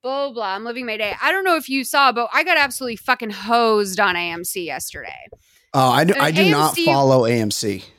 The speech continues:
Speaker 1: A M C was down the hardest it's been in a hot minute. It was down a lot. Like, my,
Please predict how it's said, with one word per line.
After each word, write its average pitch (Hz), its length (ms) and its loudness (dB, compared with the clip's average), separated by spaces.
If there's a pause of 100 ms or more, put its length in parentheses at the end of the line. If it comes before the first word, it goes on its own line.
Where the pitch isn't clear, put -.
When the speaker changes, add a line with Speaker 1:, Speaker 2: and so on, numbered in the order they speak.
(300)
Speaker 1:
A 302 200 4
M 427 120 0
C 311 320 -4
was 285 260 -6
down 220 540 -2 (120)
the 226 120 -2
hardest 240 680 -2
it's 262 160 -8
been 226 300 0
in 214 140 -2
a 180 40 -2
hot 220 460 -2
minute. 208 440 -4 (120)
It 240 100 -6
was 247 140 -6
down 254 160 0
a 202 180 -4
lot. 196 380 0
Like, 220 180 0
my, 254 460 2